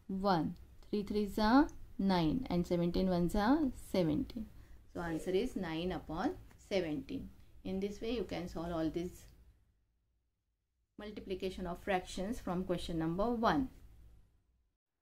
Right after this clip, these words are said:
Now let us solve this second question. Second question is word problem, as you all can see. Read the question carefully and then solve it.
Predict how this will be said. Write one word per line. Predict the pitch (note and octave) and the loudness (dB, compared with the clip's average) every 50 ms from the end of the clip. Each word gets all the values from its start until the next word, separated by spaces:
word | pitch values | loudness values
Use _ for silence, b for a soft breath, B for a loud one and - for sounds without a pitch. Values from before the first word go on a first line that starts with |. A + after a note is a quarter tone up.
| _ _ _ _ _ _ _ _ _ _ _ _ | _ _ _ _ _ _ _ _ _ _ _ _
Now | - A#3 A#3+ B3 | -12 -8 -6 -4
let | B3+ B3 B3 C4 | -2 -2 -2 -4
us | C4 C4 - | -6 -6 -4
solve | - A3+ G#3+ G3+ G#3 | -4 -2 -2 0 0
this | G#3 A3+ A3 | 0 0 0
second | - - B3 A3+ - A#3 A#3 A#3 | 0 -2 0 2 2 2 2 2
question. | A#3 A3 G#3+ G3 - - - G#3+ A3 C4+ E4 | 0 0 -2 -2 0 0 2 10 12 12 12
Second | D#4+ - B3+ - A3+ G#3+ A3 | 12 8 4 2 2 0 0
question | G3+ A3 G3+ G#3 - A3 | 2 0 0 0 0 0
is | G#3+ G#3 G3 G3 | 0 0 0 4
word | G3 G3 F#3 F#3 F3+ - | 6 6 6 6 4 4
problem, | G#3+ G3 F3+ F3 G3 G#3 A#3 A3 | 2 2 2 4 2 4 4 4
as | F#3+ F3+ | 4 4
you | G3 F#3+ F3+ | 6 6 6
all | F3+ F3 | 6 6
can | F3 - G3 F#3 F#3 | 4 4 4 4 4
see. | F#3+ - - - A3 G3 G#3 C4+ E4+ B B B B - | 2 0 -2 -2 0 8 8 8 8 B B B B 4
Read | A#3 C4 C#4+ B3 | 6 8 8 10
the | D#4+ D#4 | 8 8
question | D#4 C4+ A#3 - - - G#3 G3+ | 8 6 2 0 0 -2 -2 0
carefully | G#3 G#3 F4+ E4+ F4 - - G3 G3 A#3+ D4 | 2 4 4 4 2 0 0 2 6 8 10
and | C#4+ C#4+ C#4 B3+ | 12 12 12 10
then | A#3+ A3 G#3+ | 10 6 4
solve | G#3+ - F#3+ E3+ E3 D#3+ | 2 2 0 2 2 2
it. | E3+ F3 - | 0 0 -2